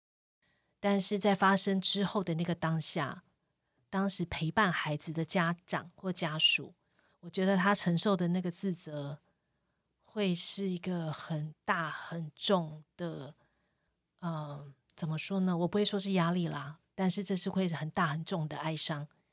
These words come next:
但我相信没有孩子会希望爸爸妈妈或者是那天带他去公园玩的阿公阿嬷一辈子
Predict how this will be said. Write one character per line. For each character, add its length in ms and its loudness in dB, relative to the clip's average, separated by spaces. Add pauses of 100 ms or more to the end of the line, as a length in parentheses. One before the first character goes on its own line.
(960)
但 140 2
我 100 6
相 200 2
信 560 4 (460)
没 240 0
有 100 4
孩 200 -2
子 160 -4
会 200 0
希 340 0
望 560 -2 (340)
爸 140 -2
爸 160 0
妈 180 2
妈 220 2
或 160 0
者 160 -4
是 160 -4
那 100 2
天 200 -2
带 160 -2
他 180 -2
去 300 -6
公 200 2
园 240 -2
玩 200 -12
的 160 -6
阿 100 -2
公 220 -2
阿 120 -10
嬷 300 -8
一 120 -10
辈 220 0
子 240 -6